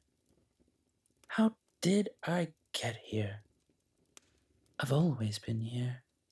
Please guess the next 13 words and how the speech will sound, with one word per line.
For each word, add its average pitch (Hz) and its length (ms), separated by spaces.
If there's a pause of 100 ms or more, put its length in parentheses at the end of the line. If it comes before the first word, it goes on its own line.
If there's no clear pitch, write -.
(1200)
Before 131 280
the 120 100
house, - 960 (1120)
the - 60
trees, 127 1300 (1160)
before 143 380
the 135 140
magma 131 720
beneath 131 500
our 120 200
feet, 147 400 (580)
I 147 400 (560)
was 120 760